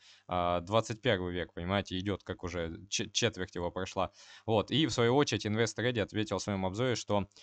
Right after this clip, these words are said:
отсутствие защиты инвесторов на рынке криптовалют С Ш А. Ну, конечно, за нас переживают, естественно.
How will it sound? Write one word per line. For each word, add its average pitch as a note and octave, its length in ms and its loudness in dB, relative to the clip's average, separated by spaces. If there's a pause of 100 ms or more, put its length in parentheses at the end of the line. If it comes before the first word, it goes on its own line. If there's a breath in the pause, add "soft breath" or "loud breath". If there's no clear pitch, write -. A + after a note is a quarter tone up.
(140 loud breath)
отсутствие A2 400 -2
защиты G2+ 340 -2
инвесторов G2+ 420 0
на F#2 120 0
рынке G#2 240 -2
криптовалют G2 420 -2
С - 120 -8
Ш F2+ 180 0
А. - 20 2
Ну, G2 120 -4
конечно, G#2 380 -2
за G2 120 -2
нас F#2 160 -2
переживают, F2 500 -6
естественно. - 460 -8